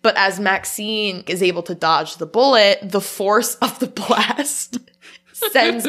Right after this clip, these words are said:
Pearl, who probably weighs, like, sixty-five pounds at this point,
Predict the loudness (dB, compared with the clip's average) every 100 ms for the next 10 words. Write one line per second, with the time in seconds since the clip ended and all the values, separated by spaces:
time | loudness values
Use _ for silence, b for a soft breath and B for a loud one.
0 | -4 2 4 4 2 0 -6 -8 0 2
1 | 2 -4 -4 -4 -2 -4 -6 -10 -12 -12
2 | -12 -6 -6 -6 -2 0 4 2 2 -2
3 | -2 2 2